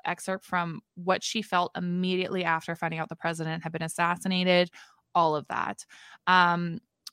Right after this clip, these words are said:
but yeah, Jody began her career at a very young age, only three years old, child model. And then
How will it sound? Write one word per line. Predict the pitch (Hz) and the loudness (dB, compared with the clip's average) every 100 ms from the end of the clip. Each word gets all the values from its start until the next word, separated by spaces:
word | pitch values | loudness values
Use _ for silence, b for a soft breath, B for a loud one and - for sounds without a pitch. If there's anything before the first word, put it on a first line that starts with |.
| - | 2
but | 220 202 | 2 4
yeah, | 226 214 180 - | 6 6 4 4
Jody | 214 214 277 | 4 4 4
began | 294 220 190 214 | 0 0 0 0
her | 226 | -2
career | - 185 180 175 185 - | -4 -8 -4 0 0 0
at | 175 - | 0 0
a | 175 | 0
very | 185 190 | 2 2
young | 175 160 | 0 -2
age, | 160 175 | -6 -6
only | - 175 | -2 -2
three | 175 - 185 | -4 -4 -2
years | 202 220 | 0 0
old, | 180 170 170 - - | 2 0 0 -6 -6
child | - 170 170 | 0 0 0
model. | 160 117 76 101 - _ _ _ _ _ _ - | -2 -2 -4 -8 -14 _ _ _ _ _ _ -6
And | 208 196 | -2 -2
then | 196 | -2